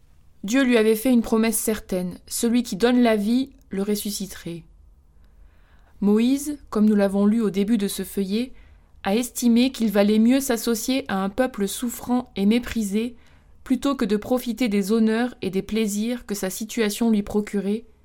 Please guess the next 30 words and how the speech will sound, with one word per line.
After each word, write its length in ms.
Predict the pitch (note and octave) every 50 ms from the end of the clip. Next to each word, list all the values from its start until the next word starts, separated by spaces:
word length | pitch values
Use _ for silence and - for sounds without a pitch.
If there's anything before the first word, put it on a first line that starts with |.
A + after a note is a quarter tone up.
| _ _ _ _ _ _ -
parce 200 | C4+ C4+ - -
qu'il 160 | - G3+ G#3
regardait 420 | G3+ A3+ A3 A#3 A3+ G#3+ G3+ A3+
à 60 | G#3+
l'avenir, 640 | G3 G3 F#3 F3+ F#3 F#3 F3+ E3+ F3 E3+ E3+ - - - _ _ _ _ _ - - - -
aux 100 | - F3
bénédictions 840 | E3+ F3+ A#3+ B3 A#3+ A#3+ G#3+ G#3 G#3 - - - - A3 G#3+ A3+ B3 - _
que 120 | - -
Dieu 180 | F#3+ E3+ F#3 G#3
lui 140 | G#3 G3 F#3
donnerait. 480 | F3+ F3+ F3 F3 F3 E3 E3+ E3 D#3+ - - _ _ _ _ _ _ _ _ _ _ _ _ - - - - - -
Oui, 360 | G#3 A3 A#3 A3+ A3+ A3 - - - - -
ces 180 | - - - C4
modèles 360 | B3 C4 C4 B3+ B3+ B3 A3
de 100 | G#3+ A#3+
foi 340 | A#3+ - - C#4 C#4+ D4+ - -
ont 140 | G#3+ G#3+ -
estimé 540 | A#3+ C4 B3+ - - - B3 A#3 A#3 C4 C4+
qu'il 180 | - - A3 G3+
valait 300 | G3 G#3 G#3 G3 G3+ G3+
mieux 160 | A3 B3 B3
avoir 280 | A3 G3+ G#3 G#3 G#3
une 140 | G3+ G3 F#3
confiance 560 | - - B3 B3 A#3+ - - G#3+ G#3 G#3 - - -
absolue 420 | A#3+ A#3 - - - A3+ A3+ B3+
dans 120 | A#3 G#3+
les 120 | F#3+ F#3+ F#3+
promesses 380 | - - A3+ A3 A3 A3+ G#3+
de 140 | F3+ F#3 G3+
Dieu 340 | F3+ E3 F#3 G3+ A3 A#3+ -